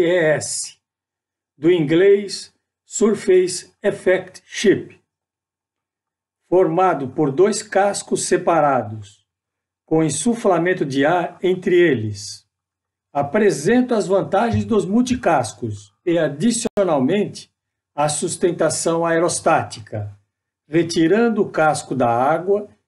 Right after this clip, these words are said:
e conseguindo maiores velocidades. Conforme já vimos, essas embarcações apresentam uma série de vantagens: grande área plana de convés e maior capacidade de carga de baixa densidade,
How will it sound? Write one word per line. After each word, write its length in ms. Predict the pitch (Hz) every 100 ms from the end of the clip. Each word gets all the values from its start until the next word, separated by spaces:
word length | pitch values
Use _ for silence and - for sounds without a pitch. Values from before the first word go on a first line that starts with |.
| _
e 140 | 160 170
conseguindo 800 | 226 220 - 214 165 196 196 202
maiores 580 | 202 180 156 165 160
velocidades. 1200 | 156 185 190 185 208 170 160 113 104 101 - - _ _ _ _ _ _ _ _ _ _ _ _ _ _ _ _ _ -
Conforme 640 | 147 - - 202 233 214
já 200 | 156 160
vimos, 460 | 123 170 202 143 123
essas 360 | 175 175 180
embarcações 840 | 185 175 165 - 147 - 190 202 160
apresentam 960 | 165 - 202 160 127 170 196 165 156
uma 160 | 143 151
série 300 | - 180 175
de 100 | 160
vantagens: 800 | 175 175 160 123 101 104 - - _ _ _ _ _ _
grande 320 | 156 185 170
área 240 | 165 156
plana 320 | 143 160 156
de 140 | 131 139
convés 720 | 135 127 156 185 185 - - _
e 80 | 160
maior 400 | 165 170 156 196
capacidade 800 | 196 165 160 160 147 143 147 135
de 160 | 127 123
carga 440 | 139 156 143 120
de 120 | 120
baixa 340 | 127 151 151 151
densidade, 680 | 147 147 165 156 110 -